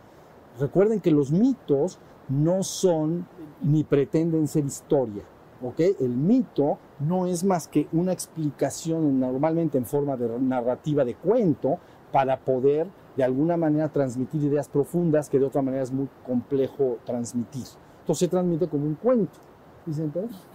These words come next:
Es un cuento, pero de todas maneras, no porque sea un cuento y que no es historia, quiere decir que no,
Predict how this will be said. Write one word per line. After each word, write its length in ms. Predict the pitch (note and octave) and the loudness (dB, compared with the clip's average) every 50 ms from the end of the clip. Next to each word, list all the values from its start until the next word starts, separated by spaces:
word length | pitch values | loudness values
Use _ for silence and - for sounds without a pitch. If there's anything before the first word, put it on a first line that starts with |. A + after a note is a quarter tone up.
| - - | -8 -8
Es 140 | F3+ - G3 | -4 -2 -2
un 80 | F#3+ | -2
cuento, 380 | F#3 - B3+ A#3 G3+ D3 - - - - - - - - - | 0 0 0 0 0 -2 -6 -12 -14 -18 -20 -20 -20 -14 -4
pero 320 | - D#3 D3+ D3 D3+ F#3+ G3+ - - - - - - | -2 -2 0 0 0 -2 -2 -6 -18 -20 -20 -10 -2
de 100 | C#3+ D3 | -2 0
todas 260 | C#3 - D3 D3 D3+ | 2 2 0 0 0
maneras, 400 | F3 G3 F#3 E3+ F#3+ G#3+ F3+ - | 0 0 2 4 2 2 0 0
no 200 | D3 C#3+ C#3 C#3 | -2 0 0 0
porque 200 | B2 D3+ C3 - | -2 -4 -4 -2
sea 120 | - D#3 D3+ | -2 -2 -2
un 60 | E3 | -2
cuento 520 | - C4+ B3+ A3+ E3+ D3+ C#3+ - F3 F#3 | 0 0 0 2 2 0 2 2 2 2
y 80 | F#3+ D3 | 2 0
que 140 | - B2+ A2 | -2 -4 -4
no 100 | A#2+ C3+ | -2 -4
es 160 | - - - | -4 -4 -6
historia, 400 | C3+ - - G#3 F3 D3 D#3 D3+ | -6 0 2 2 2 2 2 -2
quiere 180 | - C#3+ B2 B2+ | 0 0 0 0
decir 180 | A#2 - B2+ | -2 -4 -4
que 140 | - B2 A#2 | -4 -2 -2
no, 160 | A#2 B2 A#2+ | -2 -4 -6